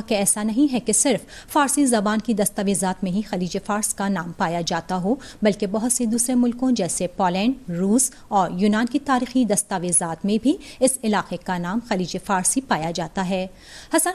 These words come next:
قشقاوی نے کہا کہ پولینڈ کی وزارت خارجہ نے حال ہی میں ساٹھ، حال ہی میں ایک چودہ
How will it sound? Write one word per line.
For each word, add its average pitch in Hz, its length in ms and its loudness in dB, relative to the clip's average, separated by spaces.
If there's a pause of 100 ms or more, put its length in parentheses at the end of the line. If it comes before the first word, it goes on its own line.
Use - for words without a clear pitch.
قشقاوی 185 460 -2
نے 190 100 -4
کہا 247 300 -2
کہ 349 180 -4
پولینڈ 185 360 0
کی 208 140 -2
وزارت 254 420 0
خارجہ 254 300 2
نے 302 100 4 (140)
حال 262 140 2 (100)
ہی 269 80 8
میں 226 160 4 (540)
ساٹھ، - 480 0 (680)
حال 294 200 4
ہی 254 200 6
میں 233 340 4
ایک 247 240 4
چودہ 269 500 4